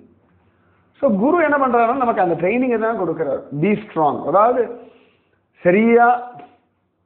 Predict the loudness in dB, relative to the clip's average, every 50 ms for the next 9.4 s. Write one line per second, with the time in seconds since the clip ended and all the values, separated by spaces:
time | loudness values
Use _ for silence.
0 | _ _ _ _ _ _ _ _ _ _ _ _ _ -8 -2 0 0 2 2 2
1 | 2 2 2 2 2 2 2 0 -2 -2 -2 -2 -2 -2 -2 -2 -4 -4 -4 -6
2 | -6 -4 -4 -4 -2 -2 -4 -4 -2 -2 0 0 -2 -2 -4 -4 -4 -2 0 0
3 | 0 0 0 -2 -2 -2 -2 -4 -2 -2 -2 -2 0 -2 -2 -2 -4 -6 -10 -16
4 | -20 -20 _ _ _ _ _ _ _ _ _ _ _ _ _ -20 -20 -20 _ _
5 | _ _ _ -6 -6 -6 -6 -6 -4 -2 0 2 2 4 2 2 0 -4 -10 -12
6 | -14 -18 -20 _ _ _ _ _ _ _ _ _ _ _ _ _ _ _ _ _
7 | -6 -4 -2 0 2 0 0 0 -2 -2 -2 -2 -2 -2 -2 0 0 2 2 2
8 | 2 0 0 0 0 0 0 0 0 0 0 2 2 2 4 2 2 0 -2 -4
9 | -4 -4 -4 -4 -4 -6 -6